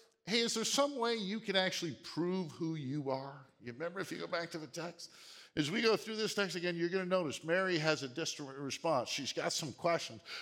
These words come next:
but she's not asking, "Explain who you are." When Gabriel shows up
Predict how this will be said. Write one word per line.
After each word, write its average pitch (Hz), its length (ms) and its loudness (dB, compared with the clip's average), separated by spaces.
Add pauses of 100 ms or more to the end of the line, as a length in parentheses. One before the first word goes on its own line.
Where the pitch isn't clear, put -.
but 175 120 6
she's 196 240 -2
not 254 260 6
asking, 220 580 4 (880)
"Explain 247 600 4
who 220 160 0
you 208 180 6
are." 175 260 8
When 202 200 -2
Gabriel 247 460 6
shows 220 500 4
up 175 400 6